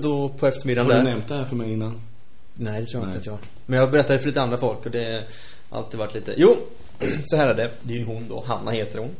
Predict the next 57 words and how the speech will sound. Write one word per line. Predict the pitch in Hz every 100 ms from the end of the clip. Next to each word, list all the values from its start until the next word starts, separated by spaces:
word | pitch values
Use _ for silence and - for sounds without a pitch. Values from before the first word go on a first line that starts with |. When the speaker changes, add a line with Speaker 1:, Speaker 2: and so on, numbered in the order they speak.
| - -
Speaker 1:
Eh, | - - 127 - 101 104
kan, | 104 104 101
kan | 101 - - - - 131
Speaker 2:
Outar | 110 101 113
du | 120
det, | 151
alltså? | 139 104
Speaker 1:
Outar | 113 - 101
direkt, | 90 -
Hanna | 113 98
Speaker 2:
Ja. | 101
Speaker 1:
heter | -
hon. | - - 117
Speaker 2:
Lyssnar | 127 127
hon | 110
Speaker 1:
Eh, |
Speaker 2:
på | -
podden? | 107 104 - - -
Speaker 1:
tror | - 117
inte | 95 110
hon | 117
gör. |
Speaker 2:
Hej, | 120 101 101 -
Hanna. | 175 160 143 123
Speaker 1:
<laughs> |
Hoppas, | 120 127 107
eh, | 123 120 -
för | 127
hennes | 117 113
skull | 113
att | 110
hon | 120
inte | 113
gör | 107
det. | 104 - - - - -
Speaker 2:
Jag | 110 101
kommer | 113 98 98 98
mejla | 101 107 101 95 92 90 - 135
Speaker 1:
Hon | 123
tycker, | - 117
Speaker 2:
eller | 120
skicka | 117 101
ett | 98
Speaker 1:
hon | 123
Speaker 2:
brev. | 113
Speaker 1:
tycker | 135
nog | 127
redan | 120 117
jag | 113
är | 113 110
så | 120
jävla | 123
konstig | 113 113 110 -
så | 101
det | 107
kan | 110 104
bli. | 107